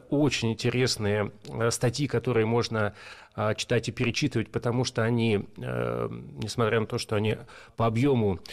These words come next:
как научные статьи, но по насыщенности содержания они как энциклопедические статьи. Это, э, тоже,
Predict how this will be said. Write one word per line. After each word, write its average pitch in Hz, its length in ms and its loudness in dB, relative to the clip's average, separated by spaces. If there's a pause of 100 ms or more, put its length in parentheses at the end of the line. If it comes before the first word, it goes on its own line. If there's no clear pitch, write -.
(200)
как 110 240 -2
научные 123 400 2
статьи, 107 500 0
но 104 160 0
по 120 720 2
насыщенности 127 720 0
содержания 123 540 2
они 120 100 4
как - 260 -2
энциклопедические - 920 -2
статьи. - 380 -10
Это, - 220 -8 (180)
э, 113 720 -6
тоже, 101 380 -4